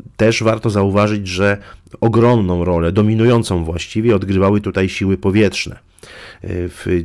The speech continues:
ćwiczeniach było zaangażowanych około stu czterdziestu samolotów, w tym między innymi,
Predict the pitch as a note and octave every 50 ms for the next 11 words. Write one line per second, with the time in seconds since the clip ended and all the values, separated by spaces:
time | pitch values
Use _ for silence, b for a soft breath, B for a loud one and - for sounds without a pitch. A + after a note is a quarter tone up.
0 | E2+ - - - - A2+ A2+ A2 G#2+ G#2+ G#2 G2+ G2+ F#2 G#2 G2+ G2 F#2 F#2+ F2+
1 | F#2+ G2 G2+ G#2 G2+ G#2 - - - G2+ G2+ G2 F#2+ - - - A#2+ A#2+ A#2+ -
2 | - A2 F#2 F2+ G2 G2+ G2+ - - G2 G2 B B B B B B - - -
3 | G#2+ G2+ G2+ G2+ G2 A2+ C#3 C3+ C3+ A#2+ - - - - - G#2 F#2 F2+ F#2+ G2
4 | G2+ G2 F#2 G2 G2 G2 F#2+ G2 G2 G2 F#2 F2+